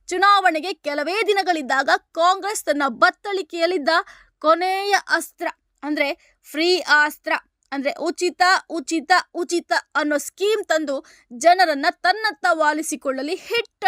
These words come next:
and success ಆಗಿತ್ತು. ಈಗಲೂ ಅಷ್ಟೇ, ವಿರೋಧ ಪಕ್ಷವಾದ ಬಿ ಜೆ ಪಿ ಕೈ ತೊಳೆದು ಕಾಂಗ್ರೆಸ್ ಸರ್ಕಾರದ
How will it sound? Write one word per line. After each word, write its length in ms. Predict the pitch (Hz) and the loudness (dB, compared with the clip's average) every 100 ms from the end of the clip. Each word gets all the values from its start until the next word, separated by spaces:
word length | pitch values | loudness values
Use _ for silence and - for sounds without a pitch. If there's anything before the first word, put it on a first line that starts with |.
| 359 | 2
and 80 | |
success 640 | 370 - - 285 - 302 285 | 0 -6 -4 -4 -4 -4 -4
ಆಗಿತ್ತು. 340 | 254 262 - _ _ - | -6 -8 -14 _ _ 4
ಈಗಲೂ 360 | 403 427 453 | 6 8 6
ಅಷ್ಟೇ, 320 | 427 - - - _ _ _ _ | 6 4 0 -2 _ _ _ _
ವಿರೋಧ 320 | 285 311 392 403 | 4 6 8 6
ಪಕ್ಷವಾದ 560 | 381 - 370 311 311 311 277 | 4 2 4 4 6 4 2
ಬಿ 260 | 214 294 | 0 0
ಜೆ 180 | 339 370 | 2 0
ಪಿ 400 | 349 330 254 294 - | 0 -2 -4 -6 -2
ಕೈ 300 | 285 339 453 | 0 2 2
ತೊಳೆದು 440 | - 415 403 392 | 4 2 2 0
ಕಾಂಗ್ರೆಸ್ 520 | 302 320 349 349 370 | 2 4 4 2 -2
ಸರ್ಕಾರದ 480 | - 330 - 311 302 | 2 0 2 0 2